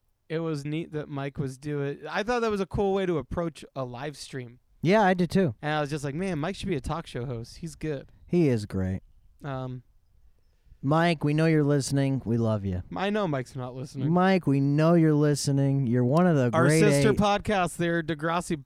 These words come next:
Speaker 1: podcast, whatever it's called.
Speaker 2: Their Degrassi podcast or whatever it's called.
Speaker 1: Well, yeah.
Speaker 2: Their Degra-, <laughs> their Degrassi
Speaker 1: Uh, their
Speaker 2: podcast.
Speaker 1: Degrassi <laughs> podcast. Uh, d-, uh,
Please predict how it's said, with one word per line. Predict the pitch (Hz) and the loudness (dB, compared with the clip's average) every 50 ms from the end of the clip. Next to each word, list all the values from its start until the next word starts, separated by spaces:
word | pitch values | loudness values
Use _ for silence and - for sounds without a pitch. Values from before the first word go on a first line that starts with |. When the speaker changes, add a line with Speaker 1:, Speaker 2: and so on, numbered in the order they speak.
| _ - | _ -2
Speaker 1:
podcast, | 170 151 143 135 165 151 139 139 - | -2 -2 -2 -2 -2 -4 -4 -2 -4
whatever | 147 135 135 123 123 | -4 -6 -4 -6 -6
it's | 127 - - | -8 -8 -8
called. | - 135 127 120 117 - - _ _ _ _ _ _ _ _ _ _ _ _ _ _ _ _ _ _ _ _ _ | -8 -8 -6 -8 -10 -14 -18 _ _ _ _ _ _ _ _ _ _ _ _ _ _ _ _ _ _ _ _ _
Speaker 2:
Their | - 156 165 160 160 | 0 2 2 4 4
Degrassi | 160 156 131 156 185 196 208 180 - 151 | 2 2 4 4 4 4 4 4 0 -2
podcast | 135 - 139 123 117 - - 117 113 107 117 | 0 0 0 0 0 -2 -2 -2 -2 0 0
or | 120 | 0
whatever | 117 117 117 113 107 107 104 | 0 2 0 0 0 -2 -2
it's | 98 - | -4 -4
called. | - 117 110 98 90 87 - 117 _ _ _ - | -4 -2 -2 -2 -2 -4 -8 -14 _ _ _ -4
Speaker 1:
Well, | - 185 196 190 185 170 - - | -2 0 0 0 0 -2 -6 -6
yeah. | - 156 143 131 123 - _ _ _ - | -4 -4 -4 -4 -6 -12 _ _ _ -2
Speaker 2:
Their | 113 175 190 190 190 | 0 2 4 4 4
Degra-, | 175 180 131 175 175 127 - | 2 0 2 2 2 2 2
<laughs> | |
their | - 180 170 180 - 220 220 208 | 0 0 2 2 4 4 4 6
Degrassi | - 226 180 135 185 - 208 202 165 185 208 165 156 - | 6 4 4 4 4 4 6 6 4 4 2 0 -2 -2
Speaker 1:
Uh, | 143 | 0
their | 131 240 247 247 254 | 2 2 2 2 2
Speaker 2:
podcast. | 240 - 127 - | 2 0 -2 -2
Speaker 1:
Degrassi | 277 269 277 262 262 269 254 294 277 262 214 185 | 0 0 0 2 2 0 -2 -2 -4 -6 -6 -4
<laughs> | |
podcast. | 196 320 214 202 - - 220 208 190 220 180 170 170 165 160 - - | 0 2 2 2 2 2 -2 -2 -2 -2 -2 -2 -2 -4 -6 -10 -6
Uh, | - 196 202 202 196 185 165 170 - - | -4 -2 0 0 0 -2 -6 -12 -20 -18
d-, | 175 165 - - | -18 -18 -16 -12
uh, | - 180 185 165 | -8 -6 -6 -6